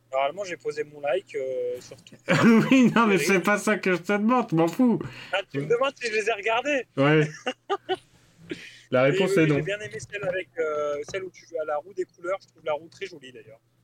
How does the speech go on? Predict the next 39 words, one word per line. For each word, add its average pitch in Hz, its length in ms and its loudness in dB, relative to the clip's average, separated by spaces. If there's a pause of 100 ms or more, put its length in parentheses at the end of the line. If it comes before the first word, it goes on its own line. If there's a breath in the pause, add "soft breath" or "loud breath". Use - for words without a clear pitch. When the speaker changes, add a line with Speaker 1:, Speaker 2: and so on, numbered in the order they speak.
(160)
Speaker 2:
Ah. 107 120 -4
Speaker 1:
La 131 80 0
roue 160 160 -8
se 170 140 -10
suffit - 360 -8
à 147 120 0
elle-même. 139 260 -10 (300)
Speaker 2:
Petite 143 340 -2
gouache. 131 500 -2 (1600 loud breath)
Speaker 1:
Ouais. - 100 -16 (180)
Speaker 2:
Tu - 120 -2
as 143 80 4
déjà 170 280 2
fait 240 260 0
ta 180 120 2
propre 170 380 0
roue 156 200 4
des 156 160 4
couleurs 190 360 0
ou 175 80 2
jamais, 113 360 0
Anoul ? 92 220 -8 (1200)
Speaker 1:
Non, 147 320 -4
moi, 160 140 -4
je - 100 -12
fais 151 100 -8
plutôt - 300 -12
la 147 140 2
roue, 160 360 -6
euh, 123 300 -4
la 131 100 0
roue 160 240 -4
du - 80 -20 (140)
pan. 135 120 0 (720)
Speaker 2:
La 123 160 2
roue 147 140 4
du 165 240 2
pan, 156 200 -4 (120)
d'accord. 110 460 -4